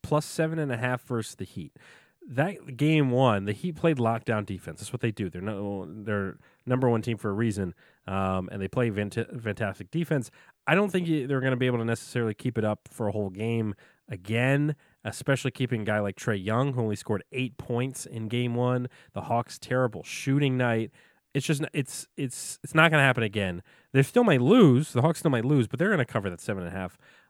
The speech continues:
Uh, so they're, uh, yeah, I'm gonna go with my dog. Hawks plus seven and a half against the Heat.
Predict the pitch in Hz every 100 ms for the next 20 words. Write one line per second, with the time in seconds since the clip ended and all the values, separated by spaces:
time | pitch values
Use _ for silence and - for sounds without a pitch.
0 | - 92 92 90 90 - 123 - 107 95
1 | 95 113 117 110 104 101 95 95 117 92
2 | 92 95 98 95 95 92 107 92 82 -
3 | 107 - - - 127 - - - 120 120
4 | 113 101 98 - 92 92 87 - - -
5 | - -